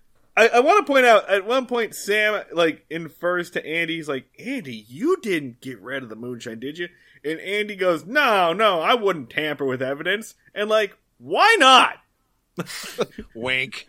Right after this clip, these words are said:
Speaker 1: You, you do everything else in this town. Come on, man. You've broken every other, like,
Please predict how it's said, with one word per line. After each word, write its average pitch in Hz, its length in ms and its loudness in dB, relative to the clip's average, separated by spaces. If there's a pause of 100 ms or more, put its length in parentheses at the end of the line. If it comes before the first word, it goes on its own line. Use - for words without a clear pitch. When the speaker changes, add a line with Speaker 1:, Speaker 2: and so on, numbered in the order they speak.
(680)
Speaker 1:
You, 294 440 8
you 359 240 6
do 370 280 10
everything 294 600 6
else 220 300 6
in 175 120 -2
this 165 200 0
town. 143 420 -2
Come 285 200 6
on, 139 240 2
man. 151 260 -2
You've 240 200 -6
broken 269 300 2
every 202 380 -2
other, 165 460 0
like, 127 360 -6